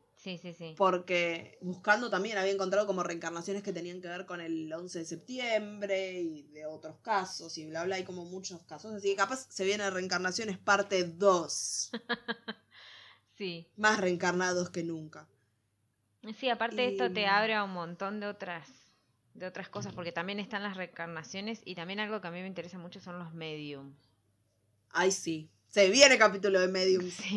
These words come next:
Speaker 1: sí,
Speaker 2: Cerramos el
Speaker 1: sí.
Speaker 2: capítulo y nos charlamos en una reunión de producción. <laughs>
Speaker 1: Pero bueno, no sé, a mí me, me llama mucho la atención todo eso y
Speaker 2: Sí, a mí también.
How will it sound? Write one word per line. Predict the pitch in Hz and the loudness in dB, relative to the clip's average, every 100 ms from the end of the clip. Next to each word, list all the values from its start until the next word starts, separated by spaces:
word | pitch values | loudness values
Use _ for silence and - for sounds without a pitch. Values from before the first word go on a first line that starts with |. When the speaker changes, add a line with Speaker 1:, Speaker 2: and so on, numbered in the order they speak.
| 196 | 0
Speaker 1:
sí, | 196 | 0
Speaker 2:
Cerramos | 190 214 254 254 | 2 4 4 4
el | 220 | 4
Speaker 1:
sí. | |
Speaker 2:
capítulo | 196 202 302 294 254 208 175 - - | 4 2 -2 -2 4 4 4 -4 -6
y | 196 | -2
nos | 190 180 | 0 -2
charlamos | - 180 180 180 175 | -2 0 0 -2 -6
en | 175 | -8
una | 175 170 | -8 -8
reunión | 175 170 175 | -8 -10 -10
de | 170 | -12
producción. | 170 170 - - 170 _ _ - - 220 - - - - | -12 -14 -16 -20 -20 _ _ -20 -14 -10 -2 -2 0 -2
<laughs> | - - - - - - - 196 277 294 - 269 - 269 - 262 - 247 - - - - 233 - | 0 -2 -8 -14 -18 -20 -16 -8 -8 -8 -12 -14 -12 -16 -14 -16 -14 -16 -16 -18 -16 -14 -14 -8
Speaker 1:
Pero | 208 202 | -4 -2
bueno, | 202 202 | 0 2
no | 240 | 2
sé, | 247 | 4
a | 226 | 4
mí | 233 | 4
me, | 254 254 | 2 0
me | 220 208 | -2 -6
llama | 185 214 220 | -4 -4 -2
mucho | 214 214 214 | -4 -6 -6
la | |
atención | 190 185 175 185 175 | -6 -8 -12 -12 -10
todo | 175 170 | -10 -10
eso | 165 165 170 160 | -12 -14 -16 -14
y | 139 127 _ _ _ _ | -16 -20 _ _ _ _
Speaker 2:
Sí, | - 214 | -10 -6
a | 202 | -4
mí | 208 | -2
también. | 196 175 | -4 -4